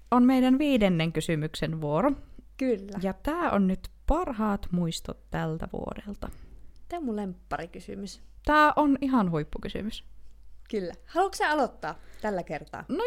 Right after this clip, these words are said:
Speaker 1: joo, voin mä aloittaa.
Speaker 2: Mhm.
Speaker 1: Ö, ihan ekana mä oon kirjoittanut tänne, että Helsingin reissu maaliskuussa.
Speaker 2: Kyllä.
Speaker 1: Se oli jotenkin tosi kiva juttu.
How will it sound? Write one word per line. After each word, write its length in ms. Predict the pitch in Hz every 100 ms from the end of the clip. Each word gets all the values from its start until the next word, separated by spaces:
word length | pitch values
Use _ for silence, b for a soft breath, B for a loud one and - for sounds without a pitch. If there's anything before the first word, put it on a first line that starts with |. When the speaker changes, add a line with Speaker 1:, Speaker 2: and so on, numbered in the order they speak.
| 480
Speaker 1:
joo, 160 | 269 180
voin 180 | 214 254
mä 60 |
aloittaa. 680 | 285 277 165 - - - 247
Speaker 2:
Mhm. 180 | 247 285 440 - - - - - - - - - - - - - b b b b b b b b b b -
Speaker 1:
Ö, 340 | 247 269 277 269 - - - - - - - -
ihan 180 | 349 311
ekana 220 | 254 202
mä 80 | 170
oon 60 |
kirjoittanut 380 | 170 160 170 165
tänne, 220 | 165 156
että 220 | - -
Helsingin 400 | 165 180 - 160 -
reissu 280 | 180 -
maaliskuussa. 840 | 170 175 214 - - 226 - - 226 b b b b b - - - - - -
Speaker 2:
Kyllä. 340 | 190 180 214 - - -
Speaker 1:
Se 80 |
oli 120 | 262 202
jotenkin 420 | 180 - - - - - - - -
tosi 220 | 202 220
kiva 280 | 220 226 226 - - - - - - - - 226
juttu. 340 | 262 - 349